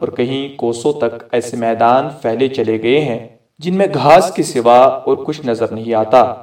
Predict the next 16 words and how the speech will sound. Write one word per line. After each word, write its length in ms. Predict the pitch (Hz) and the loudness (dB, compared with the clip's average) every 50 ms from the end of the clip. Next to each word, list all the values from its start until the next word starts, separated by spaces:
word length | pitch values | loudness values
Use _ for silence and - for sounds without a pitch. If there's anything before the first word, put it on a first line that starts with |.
| - _ _ _ _ _ _ _ _ - 160 | -18 _ _ _ _ _ _ _ _ -20 -14
जाड़े 340 | - - 135 131 143 165 185 | -4 2 4 6 6 6 6
में 120 | 190 196 196 | 4 4 4
यहाँ 540 | 190 180 160 156 156 151 151 151 - - - | 4 4 4 4 4 2 2 0 -4 -6 -2
ऐसी 320 | 135 135 127 131 - - 147 | 0 0 0 -2 -4 -4 0
बर्फ 260 | - - 127 120 123 117 | 2 2 2 2 0 -2
पड़ती 340 | 120 - 117 - 151 139 | -4 -4 -4 -6 -8 -6
है 180 | 135 131 120 117 117 120 - - _ _ _ _ _ _ _ | -4 -2 -2 -2 -4 -6 -10 -18 _ _ _ _ _ _ _
कि 80 | 127 117 | -14 -8
जमीन 400 | 117 127 123 135 143 160 165 160 | -4 -4 -2 -2 -2 -2 0 2
और 140 | 147 131 120 | 2 4 4
आसमान 580 | 113 110 110 113 113 123 123 127 131 135 143 139 | 4 4 2 -2 -2 0 0 0 0 -2 -4 -4
सब 180 | - 131 123 127 | -4 -4 -4 -4
सफेद 420 | 123 123 113 - 135 135 135 131 | -6 -12 -10 -6 -4 -4 -4 -4
हो 160 | 131 120 117 117 | -4 -6 -6 -4
जाते 340 | 113 113 110 107 110 131 135 | -2 -4 -4 -2 -2 -4 -4
हैं। 240 | 127 120 110 117 | -4 -4 -8 -8